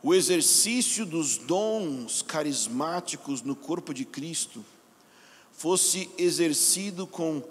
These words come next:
essa mentalidade de servir o corpo,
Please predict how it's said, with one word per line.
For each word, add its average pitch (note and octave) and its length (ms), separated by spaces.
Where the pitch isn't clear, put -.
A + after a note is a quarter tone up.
essa D3 300
mentalidade D#3 1120
de D3 140
servir D#3+ 840
o F#3+ 60
corpo, C3+ 580